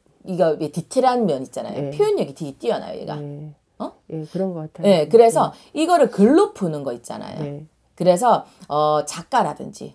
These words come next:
Speaker 2: 네.
Speaker 1: 어, 뭐 드라마 작가,
Speaker 2: 네.
Speaker 1: 아니면 소설 작가, 아니면은 작사가,
Speaker 2: 네.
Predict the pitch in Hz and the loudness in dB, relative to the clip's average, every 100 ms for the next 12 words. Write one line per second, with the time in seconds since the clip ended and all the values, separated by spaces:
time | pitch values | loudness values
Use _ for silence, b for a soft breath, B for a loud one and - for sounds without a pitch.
0 | _ - 143 143 151 - 143 143 139 170 | _ -14 -14 -14 -16 -10 -6 -4 -4 -2
1 | 170 170 160 151 151 160 160 160 160 165 | -2 -2 -6 -8 -4 -2 0 -2 -4 -6
2 | 165 190 185 175 156 156 - 160 160 160 | -6 -4 -4 -4 -8 -10 -6 -4 -2 -4
3 | 165 B B B - 165 180 175 175 170 | -8 B B B -6 -2 0 -2 -2 -4
4 | 165 160 - 156 147 - 175 156 135 - | -6 -10 -12 -16 -10 -4 -2 -2 -6 -10
5 | - 143 156 | -12 -12 -12